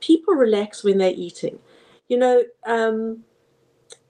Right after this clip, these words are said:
there's something quite marvelous about sitting down and sharing a meal with somebody. We use it to celebrate, to seduce, to think about,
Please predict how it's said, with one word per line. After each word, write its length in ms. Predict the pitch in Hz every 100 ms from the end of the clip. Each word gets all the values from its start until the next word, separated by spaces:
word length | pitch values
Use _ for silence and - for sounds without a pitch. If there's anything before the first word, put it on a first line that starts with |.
| -
there's 200 | 277 -
something 440 | 330 370 - 403 -
quite 560 | - 302 302 339 -
marvelous 680 | 226 220 208 214 190 175 -
about 720 | 185 - 185 - 185 - -
sitting 420 | - - 277 262 240
down 300 | 214 202 196
and 100 | 190
sharing 460 | - 208 196 190
a 40 | 185
meal 240 | 185 185
with 140 | 180
somebody. 460 | - 185 170 - 180
We 100 | 214
use 280 | 220 294 320
it 100 | 320
to 100 | -
celebrate, 680 | - 233 220 226 180 160 156
to 40 |
seduce, 720 | - 170 151 202 214 160 - -
to 180 | -
think 260 | - 254 233
about, 320 | 226 208 208